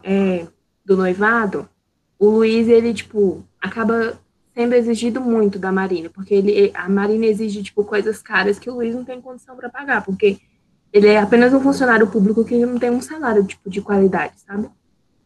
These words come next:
E aí acontece algumas coisas, tipo,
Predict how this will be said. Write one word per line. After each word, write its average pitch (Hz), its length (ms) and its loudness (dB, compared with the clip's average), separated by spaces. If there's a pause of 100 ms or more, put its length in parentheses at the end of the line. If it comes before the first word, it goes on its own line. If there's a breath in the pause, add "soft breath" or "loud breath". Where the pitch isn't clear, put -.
(320)
E 226 100 4
aí 240 480 0
acontece 269 960 -4
algumas 208 400 0
coisas, 202 340 2
tipo, - 380 -2